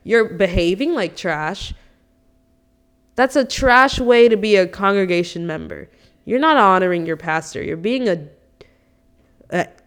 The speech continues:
you know, insert a very mean word. That's what you're being. Give God your desire.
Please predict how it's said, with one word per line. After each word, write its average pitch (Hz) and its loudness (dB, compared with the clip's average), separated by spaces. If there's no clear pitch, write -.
you 254 -2
know, 196 -2
insert 240 2
a 180 4
very 208 0
mean 190 -4
word. 160 -6
That's 240 2
what 262 0
you're 196 0
being. 180 -4
Give 247 -2
God 240 4
your 247 2
desire. 214 2